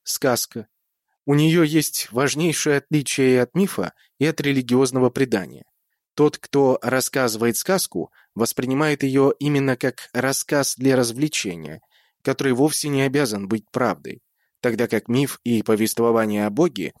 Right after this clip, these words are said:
богах, всегда является истиной с точки зрения человека того времени. Но многие мифологические персонажи постепенно перекочевали в сказки и легенды,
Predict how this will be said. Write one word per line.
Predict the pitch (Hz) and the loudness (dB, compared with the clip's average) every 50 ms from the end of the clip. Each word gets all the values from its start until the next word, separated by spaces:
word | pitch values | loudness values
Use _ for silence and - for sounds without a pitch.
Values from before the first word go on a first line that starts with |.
| _ _ _ - | _ _ _ -12
богах, | 104 110 113 110 98 85 73 - - - _ _ _ _ _ _ _ _ - | -4 -2 -2 -2 -2 -2 -8 -10 -12 -18 _ _ _ _ _ _ _ _ -10
всегда | - - - 127 107 95 101 95 101 101 110 117 117 _ _ _ - | -8 -4 -4 -4 -4 -4 -2 0 2 2 2 0 -4 _ _ _ -4
является | - 123 117 107 98 95 95 95 92 - - - 104 - _ - | 0 0 0 2 2 2 2 0 0 -2 -6 -6 -8 -12 _ -10
истиной | 117 113 110 104 - - - 127 131 143 156 180 _ _ _ _ _ | -8 -6 -6 -6 -6 -6 -6 -6 -6 -8 -8 -8 _ _ _ _ _
с | - - - | -10 -6 0
точки | - 123 123 - - - 135 | 0 0 0 0 -2 -4 -4
зрения | 117 113 117 113 113 113 113 107 | -2 0 -2 -2 0 0 -2 -2
человека | - - 117 110 101 90 90 95 95 - 123 117 - _ _ _ - | -2 -2 0 0 0 0 -2 -4 -4 -2 -4 -4 -4 _ _ _ -2
того | - 113 98 95 90 | 0 0 2 0 -2
времени. | 82 90 90 76 78 82 - 110 - _ _ _ _ _ _ _ _ _ _ _ _ _ _ _ _ _ _ _ _ _ _ _ _ _ _ _ _ _ _ _ _ _ _ _ _ _ _ - | -2 -4 -8 -8 -8 -12 -20 -20 -20 _ _ _ _ _ _ _ _ _ _ _ _ _ _ _ _ _ _ _ _ _ _ _ _ _ _ _ _ _ _ _ _ _ _ _ _ _ _ -6
Но | 117 131 151 160 147 151 - - | 0 2 2 4 4 2 2 0
многие | 143 147 170 175 175 160 165 160 | -2 0 0 0 0 2 2 2
мифологические | 156 156 - - 165 156 156 151 165 156 - 160 147 - - 151 147 | 2 0 2 2 2 2 2 0 -2 -4 -2 -4 -4 -2 0 0 0
персонажи | - 151 135 - - 151 160 190 185 160 135 107 | 0 0 -4 -2 -2 -2 -2 -2 -2 -2 -2 -2
постепенно | - 113 110 - - 135 - 226 208 190 185 180 170 - - - _ - | -2 -2 -2 -2 -4 -2 0 0 0 2 0 -2 -2 -4 -8 -20 _ -4
перекочевали | - 147 139 135 - 143 - - 143 151 190 190 160 127 | -2 -2 -2 0 0 -2 0 0 0 2 2 2 2 0
в | 104 | -2
сказки | - - - 196 196 - - - 127 | -2 -2 0 0 0 0 -2 -2 -2
и | 117 120 | 0 0
легенды, | 110 113 107 104 170 202 165 143 113 101 98 | 0 -2 0 2 0 0 0 0 -2 -4 -4